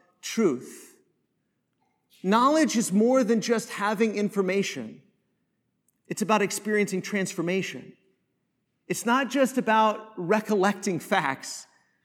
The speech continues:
It's about comprehending the truth. See, we've gotten really good, haven't we, about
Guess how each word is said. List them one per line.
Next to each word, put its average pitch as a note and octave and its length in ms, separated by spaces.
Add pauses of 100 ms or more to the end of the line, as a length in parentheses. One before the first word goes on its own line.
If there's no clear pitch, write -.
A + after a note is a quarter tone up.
(160)
It's F#3 180
about F#3+ 320
comprehending F#3+ 1080 (560)
the - 60
truth. - 840 (480)
See, A#3 140
we've B3 240
gotten A#3 300
really A3+ 300
good, F#3+ 320
haven't E3 340
we, G#3 300
about E3 460